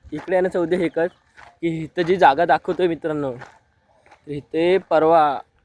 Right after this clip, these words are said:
म्हणजे, ह्याच ठिकाणी तीन जण डुबून त्यांचा मृत्यू झाला,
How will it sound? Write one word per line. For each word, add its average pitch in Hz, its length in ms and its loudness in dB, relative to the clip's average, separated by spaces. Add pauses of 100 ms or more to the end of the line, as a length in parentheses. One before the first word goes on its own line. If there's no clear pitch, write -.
(160)
म्हणजे, 151 280 -2
ह्याच 175 440 0
ठिकाणी 147 500 -4 (680)
तीन 185 280 -2
जण 165 200 2 (920)
डुबून 147 520 -4
त्यांचा 139 440 -8
मृत्यू 147 320 -2
झाला, 147 160 0